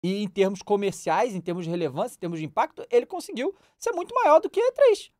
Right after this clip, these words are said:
hoje, né? Vamos lembrar que isso não tem a ver com a questão de que não, ah, não é rentável, ah, é muito caro fazer. Não,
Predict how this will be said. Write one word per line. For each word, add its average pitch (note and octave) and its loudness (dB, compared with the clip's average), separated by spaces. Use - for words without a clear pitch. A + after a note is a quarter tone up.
hoje, A#3+ 6
né? G#3+ -2
Vamos A3 0
lembrar G#3+ 2
que - -12
isso B3 -8
não F3+ 0
tem G#4+ -2
a C4 0
ver B2 -4
com F3 -4
a E3+ -4
questão F3 -6
de G#3 -10
que - -12
não, F3+ -4
ah, A3 0
não G3+ -4
é F3+ 0
rentável, E3+ -2
ah, F#3+ 2
é G#3 0
muito F#3+ -10
caro E3 -2
fazer. C3+ -6
Não, G3 0